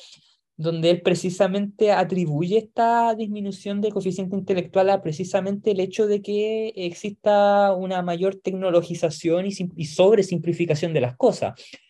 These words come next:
A pesar de que justamente pareciera que la, la tecnología nos ayuda mucho, pareciera que a veces nos ha simplificado tanto las cosas que no las pensamos tanto.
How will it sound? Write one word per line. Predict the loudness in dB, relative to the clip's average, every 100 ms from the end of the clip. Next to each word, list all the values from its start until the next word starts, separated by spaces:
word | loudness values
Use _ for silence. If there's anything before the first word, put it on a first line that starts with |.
| _ _
A | -2
pesar | 2 2 4
de | 2
que | 0
justamente | -4 2 2 2 -2 -2 -2 -2
pareciera | -2 -4 -2 -2 -2
que | -2
la, | -2 -2 -4 -10 -20 -12
la | -2 2 4
tecnología | 2 0 0 2 2
nos | 2 2
ayuda | 2 2 0 2 2 2
mucho, | 0 0 0 -2 -4 -8 _ _ _ _
pareciera | -6 -4 -2 -2
que | 0
a | 2
veces | 2 0 -8
nos | -6 -4 -2
ha | -4
simplificado | -6 -6 -6 -4 4 4 6
tanto | 2 0 0
las | 0
cosas | 0 -2 -2 -8
que | -6
no | -2
las | -2
pensamos | -4 -8 -4 -2 -2 2
tanto. | 2 2 -2 -8